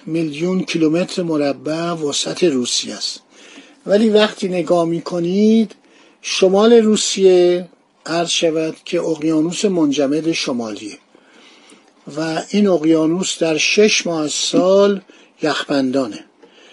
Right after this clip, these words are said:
و در جنگ جهانی دوم روسا فهمیدن چه گرفتاری دارن. همینطور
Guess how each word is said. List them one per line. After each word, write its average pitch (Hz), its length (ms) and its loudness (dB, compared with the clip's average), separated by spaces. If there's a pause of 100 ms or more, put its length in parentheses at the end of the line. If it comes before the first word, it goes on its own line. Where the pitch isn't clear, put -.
(300)
و 147 400 -6
در 160 220 0
جنگ 180 360 0
جهانی 147 560 0
دوم 156 760 0 (100)
روسا 180 300 -4
فهمیدن 165 540 -6
چه 180 380 -2 (400)
گرفتاری 135 680 2
دارن. 107 260 -12 (920)
همینطور 202 920 4